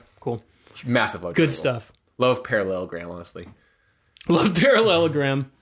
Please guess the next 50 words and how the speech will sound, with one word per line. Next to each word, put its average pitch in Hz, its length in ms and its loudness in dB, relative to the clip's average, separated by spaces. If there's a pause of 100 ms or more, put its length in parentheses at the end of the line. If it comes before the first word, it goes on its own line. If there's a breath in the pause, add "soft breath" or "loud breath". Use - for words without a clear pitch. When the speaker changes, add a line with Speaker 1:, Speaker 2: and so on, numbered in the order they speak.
(340)
Speaker 2:
That's 120 140 -2
a 156 40 4
good, 156 40 4
Speaker 1:
Um, 151 320 2
Speaker 2:
that's - 140 -2
a - 20 -6
good 85 140 -6
band 85 180 -14
name. 85 180 -18 (1080 loud breath)
Speaker 1:
Anyway, 143 440 2 (120)
I 147 120 2
want, 170 320 2
I, 151 200 0
I, 160 160 -4 (120)
I 160 40 4
would 170 120 2
like 143 220 2
to 143 80 2
see 123 560 -2 (520)
Race, 123 720 0 (540)
uh, 120 400 -6 (120)
and 123 540 -8
Speaker 2:
Hey, 156 160 2
I 113 80 2
wanna 180 120 2
Speaker 1:
Tra- 190 100 6
Speaker 2:
s- 180 80 2 (200 loud breath)
Speaker 1:
I 180 60 2
would 180 80 4
like 226 140 4
to 220 80 2
see 208 260 2
Trace 170 480 2
and 147 220 0
Rafa 139 300 2
become 131 440 -2
Speaker 2:
Oh. 78 180 -4 (160 soft breath)
Speaker 1:
full, 165 600 2
true 156 380 2
characters 139 680 0
in 147 100 0
their 131 140 0
own 123 120 -4
right. 123 280 -8
Speaker 2:
I - 40 -16
thought 156 80 2
you 143 60 2
were 156 40 2
Speaker 1:
I 151 40 2
Speaker 2:
gonna 147 40 0